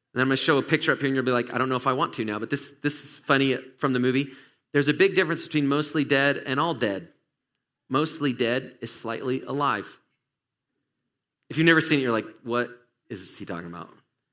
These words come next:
So now you might have to go see it. But there's a guy that comes in and he's like, "He's not, he's not dead, he's mostly dead."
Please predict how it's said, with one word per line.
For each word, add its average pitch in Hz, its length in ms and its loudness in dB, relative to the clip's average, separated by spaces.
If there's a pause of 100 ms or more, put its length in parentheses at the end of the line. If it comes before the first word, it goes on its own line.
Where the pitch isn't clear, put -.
(320)
So 117 80 -8
now 120 60 4
you 135 140 2
might 117 140 0
have 117 140 -8
to 120 80 -8
go 120 80 -2
see 156 240 -2
it. - 220 -10 (880)
But 135 80 -6
there's 147 160 4
a - 20 -4
guy 143 160 8
that 147 120 -2
comes 131 220 0
in 147 180 2
and 165 60 0
he's 139 140 0
like, 127 160 0
"He's 214 160 0
not, 208 320 6
he's 214 160 -2
not 208 220 4
dead, 214 220 6
he's 175 180 0
mostly 208 460 4
dead." 107 380 2